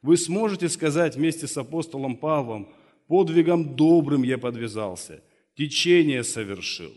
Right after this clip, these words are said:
веру сохранил, а теперь готовится мне венец правды, который даст мне Господь, праведный судья, в день оный,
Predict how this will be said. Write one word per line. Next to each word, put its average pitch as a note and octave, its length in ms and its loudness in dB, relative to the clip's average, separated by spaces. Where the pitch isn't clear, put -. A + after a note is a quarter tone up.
веру C#3+ 480 0
сохранил, G#2 720 -8
а A2+ 100 -2
теперь E3 360 0
готовится D#3+ 640 0
мне D3+ 220 4
венец D#3+ 420 4
правды, C#3+ 840 -4
который D#3 500 2
даст D#3 420 0
мне D3+ 220 2
Господь, D#3 680 -4
праведный D3 540 -2
судья, C#3 600 -2
в A2+ 160 -10
день E3 380 0
оный, C#3+ 640 0